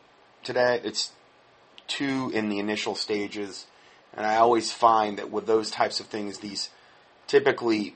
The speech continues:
botched <laughs> false flag type events like this that always occur in gun-free zones, further validating the fact that if there were people there that were armed, they could have potentially,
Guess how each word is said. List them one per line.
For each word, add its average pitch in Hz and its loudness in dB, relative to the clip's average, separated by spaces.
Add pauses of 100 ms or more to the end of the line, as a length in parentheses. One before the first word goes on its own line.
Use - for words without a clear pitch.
(120)
botched 113 8 (380)
<laughs> - -20
false - -6
flag 101 2
type 101 -2 (100)
events 98 -6
like 98 -4
this 95 -6 (280)
that 98 4
always 143 10
occur 98 0 (440)
in 92 -14
gun-free 143 2
zones, 101 0
further 127 6
validating 110 4
the 95 -12
fact 95 0
that 98 -6
if 95 -8
there 101 -6
were 101 -4
people 110 -4
there 104 -2
that 98 -2
were 95 -4
armed, 92 0 (480)
they 104 2
could 104 -2
have - -8
potentially, 98 -6